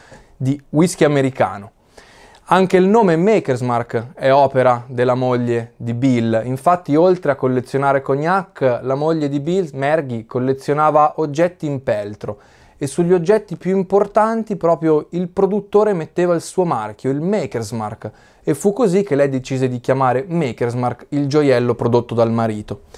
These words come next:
Infine il simbolo che vedete qui, S I V, raccolto in questo cerchio con una stella, è proprio una dedica al marito. S sta per Samuels, I V sta per quattro, il numero romano,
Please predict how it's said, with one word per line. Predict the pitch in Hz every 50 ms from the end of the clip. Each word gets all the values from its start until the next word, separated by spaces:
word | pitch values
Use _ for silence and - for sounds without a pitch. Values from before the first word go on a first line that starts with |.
| - - - - - - - - -
Infine | - - 156 165 - - 240 247 220 190 151 127 131 -
il | - 139 143
simbolo | 135 - - 185 185 180 170 165 151
che | - - 143
vedete | 135 147 143 151 147 - 143
qui, | 139 - 202 208 196 156 127 -
S | - 151 165 175 170 - - - 131 123 127
I | 139 143
V, | 143 139 147 180 214 202 160 -
raccolto | 127 127 123 - - 135 135 139 135 135 143
in | 135 135
questo | 135 143 139 - 143 135
cerchio | - 175 190 175 175 151
con | 135 - 135 131
una | 139 143 156 160
stella, | - - - 196 202 208 202 202
è | 185 165
proprio | - 156 - - 160 160
una | 165 165
dedica | 147 139 123 107 107 113 107 -
al | 110 113 113
marito. | 113 113 113 110 104 101 - 107 - - - _ _ _ _ _
S | - 165 175 196 190 - -
sta | 156 139 - - 131 117 - -
per | - 123 123 120
Samuels, | - - - 156 160 175 190 202 214 214 208 - - 214 214 214 _ -
I | 185 180 185
V | 165 165 196 247 233 175 -
sta | - - - - 139 135 127 123
per | - - 135 131 131 -
quattro, | - 220 220 165 - - - - 110
il | 113 123
numero | 131 139 143 139 131 131
romano, | 127 131 135 151 156 139 123 117 113 110